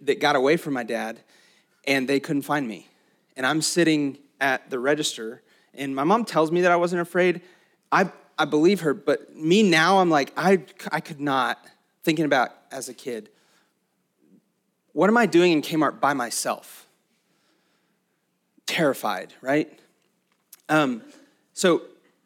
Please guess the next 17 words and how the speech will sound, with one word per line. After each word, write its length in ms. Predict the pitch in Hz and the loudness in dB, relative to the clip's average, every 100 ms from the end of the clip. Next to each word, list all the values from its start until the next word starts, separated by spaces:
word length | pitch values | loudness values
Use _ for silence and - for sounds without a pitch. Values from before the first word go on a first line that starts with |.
| - | -4
it's 140 | 202 | 0
this 180 | 214 196 | 2 2
idea 400 | 175 131 151 160 | 2 4 4 4
of 300 | - 135 127 - | 2 -2 0 -2
our 100 | 156 | -2
parents 420 | - 202 220 208 | 0 2 2 2
aren't 140 | 185 | 2
even 160 | 175 165 | 4 2
in 140 | 135 | -2
Kmart. 600 | - 175 170 170 160 - | -6 -4 -2 0 -2 -2
They're 120 | 156 | -2
not 180 | 160 190 | 2 2
even 200 | 202 190 | 4 4
in 120 | 160 | 2
San 220 | 147 151 131 | 0 -4 -2
Angelo. 540 | 165 170 175 165 165 | -2 2 4 4 4
They're, 300 | 165 147 | 2 0